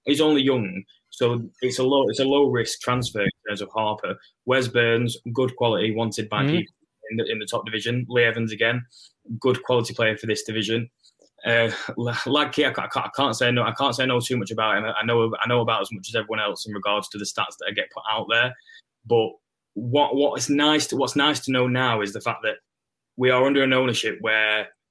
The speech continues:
Speaker 1: we can, we can look at these players and think, "Right, we've got a right good chance of getting them." Whereas under Evans, we'd be looking for Frank Fielding, thirty-three years of age, who's only played one game in two years at Millwall.
Speaker 2: Mm.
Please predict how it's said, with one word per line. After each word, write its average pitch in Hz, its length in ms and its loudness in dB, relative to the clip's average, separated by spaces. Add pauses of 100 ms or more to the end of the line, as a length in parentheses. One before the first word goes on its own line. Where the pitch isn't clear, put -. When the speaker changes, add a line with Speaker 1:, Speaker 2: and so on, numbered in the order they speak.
(340)
Speaker 1:
we 120 180 -4
can, 123 200 -2
we 123 80 -2
can 127 120 -2
look 127 260 -2
at 131 60 -2
these 113 140 -4
players 107 240 0
and 101 100 -10
think, 107 200 -6 (100)
"Right, 101 160 -2
we've 107 100 -10
got 107 140 -2
a - 20 0
right 127 220 2
good 98 100 -4
chance 113 240 -4
of 104 80 -10
getting 98 260 -2
them." 95 200 -4
Whereas 107 260 2
under 123 240 2
Evans, 101 400 -2
we'd 98 100 -8
be 107 80 -10
looking 110 280 -10
for 104 240 0 (420)
Frank 123 240 -2
Fielding, 107 460 0 (280)
thirty-three 120 440 0
years 113 200 2
of 110 80 -4
age, 107 460 0
who's 107 260 0
only 113 200 -2
played 110 200 -4
one 113 200 0
game 110 240 2
in 104 120 -6
two 113 140 -4
years 107 540 0
at 110 80 0
Millwall. 117 320 0
Speaker 2:
Mm. - 60 -6